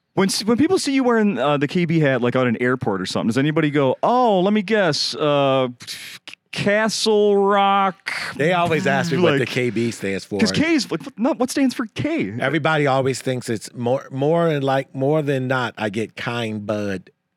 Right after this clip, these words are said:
Speaker 1: <laughs> Of course! Yeah, K B.
Speaker 2: Kind
Speaker 1: Of
Speaker 2: bud.
Speaker 1: course.
Speaker 2: And
Speaker 1: Of
Speaker 2: I don't
Speaker 1: course.
Speaker 2: correct them.
Speaker 1: No.
Speaker 2: Whatever they say.
Speaker 1: That's right, yeah.
Speaker 2: Big fan of the toy store.
Speaker 1: That's right, yeah.
Speaker 2: K B toy store.
Speaker 1: <laughs>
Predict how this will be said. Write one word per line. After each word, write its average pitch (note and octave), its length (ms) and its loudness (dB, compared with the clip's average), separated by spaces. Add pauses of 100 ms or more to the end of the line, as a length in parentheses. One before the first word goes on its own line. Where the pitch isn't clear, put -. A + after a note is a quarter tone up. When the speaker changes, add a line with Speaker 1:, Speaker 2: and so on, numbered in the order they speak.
(120)
Speaker 1:
<laughs> - 120 -2 (960)
Of - 140 -4
course! G4 560 -2 (300)
Yeah, D#4 240 0
K D#4 260 -2
B. F#4 340 -2
Speaker 2:
Kind A2 300 -2
Speaker 1:
Of G2 60 -8
Speaker 2:
bud. G2+ 260 0
Speaker 1:
course. - 460 -8
Speaker 2:
And E3+ 100 0
Speaker 1:
Of E3 80 2
Speaker 2:
I - 20 4
don't C3 140 2
Speaker 1:
course. - 60 -10
Speaker 2:
correct G2 320 -2
them. G2+ 260 -12
Speaker 1:
No. B2+ 180 0 (420)
Speaker 2:
Whatever G#3+ 380 2
they C3 140 0
say. F#2+ 380 -6 (400)
Speaker 1:
That's C#4+ 180 -4
right, C4+ 220 0
yeah. G3 300 -2 (300)
Speaker 2:
Big D3 140 0
fan D3 360 -2
of C3 100 -2
the C3+ 80 0
toy C#3+ 260 0
store. C3 480 0 (840)
Speaker 1:
That's D#3 260 0
right, D#3 180 2
yeah. C3+ 120 4
Speaker 2:
K - 80 2
B B2+ 140 -4
toy C3 260 0
store. B2+ 500 -2
Speaker 1:
<laughs> - 40 -12